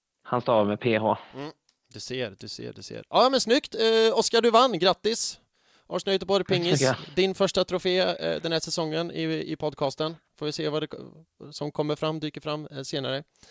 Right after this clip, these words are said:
Speaker 1: Brukar inte vi sv-, avsluta med att swisha in nu då?
Speaker 2: Det stämmer! Helt rätt, precis. Det, eh, vill du ta det,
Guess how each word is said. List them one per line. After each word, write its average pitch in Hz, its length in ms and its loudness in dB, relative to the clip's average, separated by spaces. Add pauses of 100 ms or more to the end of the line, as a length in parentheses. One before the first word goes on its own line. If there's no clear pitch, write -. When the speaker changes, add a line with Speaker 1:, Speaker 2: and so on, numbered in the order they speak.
(540)
Speaker 1:
Brukar 147 200 2
inte 156 140 2
vi 160 120 8
sv-, 131 340 -2
avsluta 139 400 2
med 127 60 4
att 123 80 0
swisha 143 300 4
in 185 180 2
nu 151 80 2
då? 98 180 2 (160)
Speaker 2:
Det 190 100 -2
stämmer! 226 720 6 (140)
Helt 214 300 0
rätt, - 400 -2
precis. 196 680 -4
Det, 202 360 -2
eh, 185 360 0
vill 180 120 -4
du 190 80 6
ta 190 220 6
det, 120 240 2